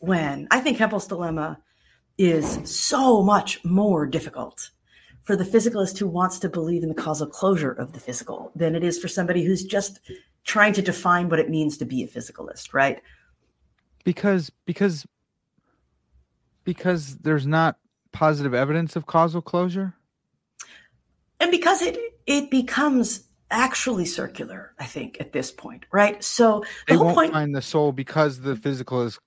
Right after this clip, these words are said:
Speaker 2: closed and because it's, and yeah, okay, okay.
Speaker 1: Yeah, or it's like, look, remember how the argument went, right? Like, we have
Speaker 2: Yeah.
Speaker 1: this fundamentally mental cause, it looks like. But now we know that everything is really caused by something physical. And now we're adding in the stipulation that the physical can't be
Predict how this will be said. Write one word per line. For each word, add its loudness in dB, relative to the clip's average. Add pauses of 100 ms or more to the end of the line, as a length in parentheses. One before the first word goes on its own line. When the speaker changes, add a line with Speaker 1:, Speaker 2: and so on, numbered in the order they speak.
Speaker 2:
closed 4
and -2
because 0
it's, -10 (240)
and -8
yeah, -4
okay, -10 (100)
okay. -20
Speaker 1:
Yeah, 6
or 8
it's 4
like, 0
look, 0
remember 2
how 4
the 6
argument 2
went, -4
right? 0
Like, -2
we 8
have 10
Speaker 2:
Yeah. 2
Speaker 1:
this -2 (100)
fundamentally 6
mental 0
cause, 0 (100)
it -4
looks 0
like. -6 (320)
But 0
now 8
we 4
know 2
that 0
everything 0
is -6
really 2
caused -2
by -2
something -6
physical. -6 (460)
And 2
now 4
we're 2
adding 2
in 6
the 2
stipulation 0
that -2
the -8
physical 0
can't -4
be 2